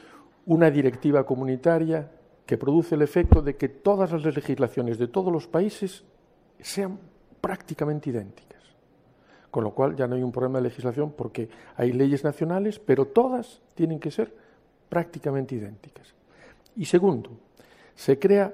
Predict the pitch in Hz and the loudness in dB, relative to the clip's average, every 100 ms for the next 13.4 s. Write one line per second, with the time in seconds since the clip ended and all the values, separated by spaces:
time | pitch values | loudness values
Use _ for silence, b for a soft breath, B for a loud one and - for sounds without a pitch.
0 | - - 175 170 190 175 170 170 190 220 | -8 -4 -2 -2 -4 -2 2 4 4 0
1 | 214 202 202 214 285 - _ _ b b | 2 2 0 -4 -4 -12 _ _ b b
2 | b _ - 135 131 127 - 147 113 - | b _ -2 -2 -2 0 4 4 4 -4
3 | - _ _ _ _ - 156 117 - 214 | -18 _ _ _ _ -14 -10 0 2 4
4 | 220 226 247 _ 151 - 131 214 240 - | 2 -4 -8 _ -10 -4 0 0 -2 -8
5 | _ _ 131 120 - 120 110 113 160 151 | _ _ 2 2 0 -4 -2 4 4 4
6 | 143 147 131 120 120 170 120 117 123 123 | 2 4 4 4 0 -4 -4 -4 -4 -4
7 | 117 117 - _ b b b - 123 123 | -4 -6 -12 _ b b b -6 -4 0
8 | 123 117 113 - 92 92 _ _ _ b | 2 2 -2 -8 -14 -16 _ _ _ b
9 | b b b _ 143 139 123 113 - 131 | b b b _ 2 4 2 0 6 6
10 | 127 160 123 120 113 170 180 185 185 180 | 6 0 -2 0 2 2 2 0 0 2
11 | 190 180 175 175 160 - 123 123 123 131 | 2 2 4 4 2 0 -2 -2 -2 -4
12 | 185 185 190 175 180 170 175 175 170 170 | -4 -2 2 2 2 -2 -2 -2 0 0
13 | 165 180 - | -2 -6 -8